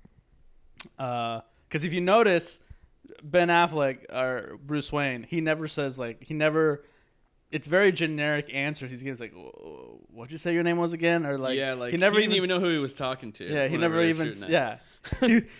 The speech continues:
Speaker 1: he was just talking to the air, like.
Speaker 2: Or maybe they shot the scenes with the Green Lantern in mind, and then they had to cut out all the stuff he said that wouldn't make sense when he was talking to Martian.
Speaker 1: Yeah.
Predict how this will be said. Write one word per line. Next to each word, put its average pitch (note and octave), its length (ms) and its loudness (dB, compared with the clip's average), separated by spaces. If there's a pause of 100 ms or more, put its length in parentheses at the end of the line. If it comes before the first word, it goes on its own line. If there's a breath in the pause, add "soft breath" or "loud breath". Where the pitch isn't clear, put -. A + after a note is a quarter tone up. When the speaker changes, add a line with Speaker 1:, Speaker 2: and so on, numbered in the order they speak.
Speaker 1:
he F3+ 80 0
was A3+ 140 2
just G#3+ 200 -4
talking G3+ 320 6
to - 100 -4
the E3 120 4
air, D#3 240 6
like. C#3 300 -2 (480 loud breath)
Speaker 2:
Or D3 120 -2
maybe D#3 640 0
they C3 300 -6
shot C3+ 400 -4
the B2+ 60 -12
scenes A2 520 -10 (180)
with A#2+ 220 -8
the A#2+ 80 -14
Green A#2+ 260 -6
Lantern A#2 480 -6
in F#2+ 60 -10
mind, F#2 440 -10
and A2+ 120 -8
then A2 80 -8
they G#2+ 80 -6
had A2 140 -8
to G#2 60 -12
cut A2+ 200 -8
out A2 160 -4
all G2+ 100 -10
the G2 80 -14
stuff G2+ 240 -12
he G#2 100 -14
said G2+ 220 -10
that F#2 140 -10
wouldn't G2 220 -10
make F#2+ 180 -12
sense - 320 -14
when G2 140 -12
he G2+ 100 -12
was G2 100 -16
talking F2+ 340 -12
to D#2+ 100 -12
Martian. F#2 440 -16 (180)
Speaker 1:
Yeah. B2+ 360 -4